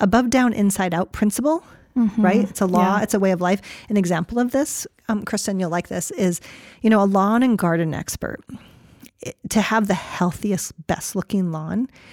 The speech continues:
Speaker 1: it's not about finding the best chemicals to put on the lawn. It's about having the best soil.
Speaker 2: Mm, yes.
Speaker 1: Right?
Speaker 2: Yes, so true.
Speaker 1: Right? And so it, it, working with,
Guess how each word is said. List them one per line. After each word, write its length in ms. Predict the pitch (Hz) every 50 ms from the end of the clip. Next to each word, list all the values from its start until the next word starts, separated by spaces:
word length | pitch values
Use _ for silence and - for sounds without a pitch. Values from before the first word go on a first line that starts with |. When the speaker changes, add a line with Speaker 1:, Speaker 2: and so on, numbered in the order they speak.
| - - - - - _ -
Speaker 1:
it's 180 | - 214 - -
not 260 | - 202 202 208 226 254
about 400 | 226 233 220 214 202 - - _ -
finding 380 | - - - 196 190 190 190 190
the 80 | 180
best 440 | 165 - - - 175 165 - - -
chemicals 580 | - - - 185 175 175 - - 160 156 - -
to 80 | - 165
put 180 | - - 165
on 100 | 147 151
the 80 | 147 151
lawn. 420 | 151 - - - - - 190 175 - _ _ _ _ - - - - - - - _
It's 160 | - 190 -
about 200 | - 180 180 175
having 180 | 160 185 196 190
the 80 | 180 170
best 180 | 170 156 -
soil. 600 | - - - - 185 165 165 175 - - 196 190 - _ _ _ - 254
Speaker 2:
Mm, 380 | 220 208 208 196 190 190 196
yes. 560 | 196 196 190 185 185 185 - - - - - - - - - _ _ -
Speaker 1:
Right? 180 | 185 160 180
Speaker 2:
Yes, 300 | 208 285 311 226 214 - -
so 220 | - - 202 208
true. 260 | 208 - - 226 220 196 - - -
Speaker 1:
Right? 340 | - 185 190 220 269 269 - _ -
And 200 | - 202 208 190
so 300 | - - 220 202 196 196
it, 160 | 190 190 - -
it, 120 | 196 196
working 420 | 226 185 220 220 - - 247 226 208
with, 240 | 196 190 - - -